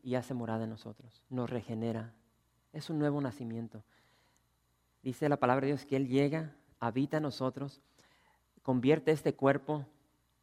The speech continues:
pecaminoso en el templo del Espíritu Santo. Y dice, "De modo que si alguno está en Cristo, nueva criatura es. Las cosas viejas pasaron, he aquí todas son hechas nuevas".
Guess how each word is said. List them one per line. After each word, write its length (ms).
pecaminoso 840
en 80
el 100
templo 500
del 160
Espíritu 440
Santo. 400
Y 80
dice, 200
"De 120
modo 240
que 80
si 100
alguno 240
está 160
en 80
Cristo, 480
nueva 760
criatura 460
es. 100
Las 160
cosas 300
viejas 320
pasaron, 440
he 120
aquí 200
todas 320
son 140
hechas 260
nuevas". 380